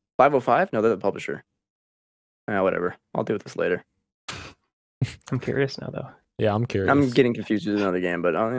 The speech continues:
Speaker 1: when I find out, I'll, I'll let you guys know.
Speaker 3: Okay.
Speaker 1: Privately.
Speaker 3: Yeah.
Speaker 1: Uh, moving on to the gods themselves from Software. We've got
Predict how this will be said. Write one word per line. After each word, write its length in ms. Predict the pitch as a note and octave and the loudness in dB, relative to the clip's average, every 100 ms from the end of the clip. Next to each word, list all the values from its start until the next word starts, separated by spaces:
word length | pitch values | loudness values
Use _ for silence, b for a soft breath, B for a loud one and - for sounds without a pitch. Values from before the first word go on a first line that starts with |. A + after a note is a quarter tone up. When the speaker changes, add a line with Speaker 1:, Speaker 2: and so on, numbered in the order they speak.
| A#2 | -2
Speaker 1:
when 120 | A#2 | 0
I 60 | B2 | 2
find 240 | - E2+ | 2 0
out, 180 | D#2 D2+ | -2 -2
I'll, 60 | - | -2
I'll 80 | D#2 | -4
let 160 | D2+ C2 | -4 -8
you 60 | |
guys 80 | D2+ - | -10 -14
know. 120 | - - - | -18 -18 -8
Speaker 3:
Okay. 160 | G#2+ - | -8 2
Speaker 1:
Privately. 540 | C3 A#2 A2 F#2+ - - _ _ _ _ | 4 4 0 -8 -14 -16 _ _ _ _
Speaker 3:
Yeah. 80 | - _ _ _ _ _ _ _ | -20 _ _ _ _ _ _ _
Speaker 1:
Uh, 260 | D3+ D#3 D#3 | 6 8 6
moving 260 | E3+ A3 G#3+ | 6 6 8
on 440 | F#3 F#3 F#3 F#3 - | 6 6 4 0 -6
to 760 | - D3 C#3 C#3 C3 B2+ B2 C3 _ _ _ _ _ | 0 4 6 6 6 4 2 -2 _ _ _ _ _
the 180 | G#2 G#2 | 0 2
gods 420 | G2+ G#2 G2+ G2 | 4 4 4 2
themselves 540 | F#2+ F#2 E2 E2+ E2+ | -2 0 2 2 0
from 220 | - F#2 E2+ | -2 -2 0
Software. 600 | D#2+ D#2 - F2+ F2 E2+ | 2 0 0 0 2 0
We've 120 | - A2+ | -2 2
got 200 | G2 | 4